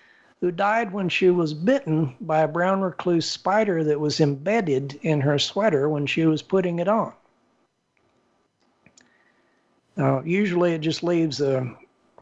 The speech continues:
a wound that, uh, will take years to heal, unless you treat it properly. The best way to control those spiders is by sticky traps. Don't call the exterminator.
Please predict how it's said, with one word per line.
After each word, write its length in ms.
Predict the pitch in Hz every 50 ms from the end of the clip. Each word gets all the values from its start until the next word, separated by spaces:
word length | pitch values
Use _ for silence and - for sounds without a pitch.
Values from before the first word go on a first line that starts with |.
| _ _ _ _ _ - - -
a 140 | 151 143 139
wound 580 | 139 135 151 190 214 208 175 151 139 139 139 131
that, 260 | 143 135 127 131 - _ _ _ _ _ - -
uh, 340 | 139 135 135 131 131 123 123 - -
will 200 | 254 139 139 139
take 400 | - - 160 147 143 131 - -
years 420 | 156 156 160 156 151 147 135 -
to 140 | - 117 110
heal, 440 | 117 156 202 185 135 107 98 - - _ _ _ _ _ _ _ _ _ _ _ _ _ _ _ _ _ _ _ _ _ _ _ _ _ _ _ -
unless 560 | - 240 247 254 277 285 285 277 262 - - -
you 80 | 226
treat 220 | 226 - 247 214 160
it 120 | 143 -
properly. 500 | - 139 123 113 113 - 131 - - - - _ _ _ _ _ _ _ _ _ _ _ _ _ _ _ _ _ _ _ _ _ _ _ _ _ _ _ _ _ _ _ _ _ _ -
The 60 | -
best 380 | 160 202 262 311 294 - - -
way 180 | 262 254 247
to 80 | 220 180
control 720 | - - 160 151 143 - - - - - 240 269 269 247
those 240 | 208 160 139 135 127
spiders 720 | - - - 156 139 135 120 120 127 131 143 156 147 - 165
is 160 | 151 131 -
by 240 | - 147 139 139 135
sticky 500 | - - - - 226 226 220 170 143 123
traps. 760 | - - 139 123 107 95 - - - - - - - - - _ _ _ _ _ _ _ _ _ _ 151
Don't 340 | 143 180 196 214 220 208 -
call 320 | - 170 185 185 180 175 170
the 140 | 170 165
exterminator. 920 | 156 156 - - - 170 165 160 151 143 139 131 120 117 104 104 - - -